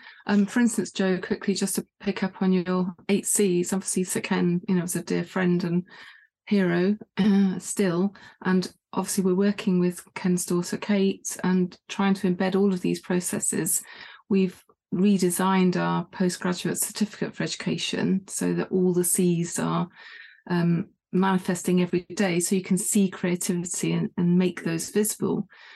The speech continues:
But in terms of the kind of nature connection, I think it's then alongside local communities for every school to, or setting, university, gallery, museum, library, to think about how then, uh, we are in a space of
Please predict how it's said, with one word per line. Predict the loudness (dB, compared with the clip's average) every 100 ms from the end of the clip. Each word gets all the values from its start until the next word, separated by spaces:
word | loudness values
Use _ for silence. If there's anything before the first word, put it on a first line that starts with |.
| -10
But | 0
in | 2
terms | 2 4 4 4
of | 0
the | -2
kind | 0 2
of |
nature | 2 2 0 -4
connection, | -4 -2 -2 -6 -6 -2 -2
I |
think | 0 0 -2
it's | -2 -4
then | 0 2 2 0 -4 _ _
alongside | 0 2 2 2 2 2 2 0 0
local | -2 0 -6
communities | -2 2 4 2 -2 -4 -4 -4 -8 -6
for | 0 2
every | 0 0 0
school | 0 -4 -2 -2 -2 -2
to, | -4 -2 -2 -2 -10 -8
or | -4 0
setting, | 0 -2 -4 -2 -2 -2 -2
university, | 2 2 2 0 -2 -6 -4 -4 -4 -6 _ -4
gallery, | 0 0 0 0
museum, | 0 0 0 0 0
library, | 2 2 0 -2 -2 -4 _ -20 -20 -20 -20 _
to | -4 -4
think | 0 2 2 2
about | -2 -2
how | -2 0 2 2
then, | 0 2 2 0 -6 -20 _
uh, | -2 0
we | 2 2 2
are | 2 2
in | 2 4
a | 2
space | 0 0 0 0 -2 -6 -4 -2
of | -2 -2 -6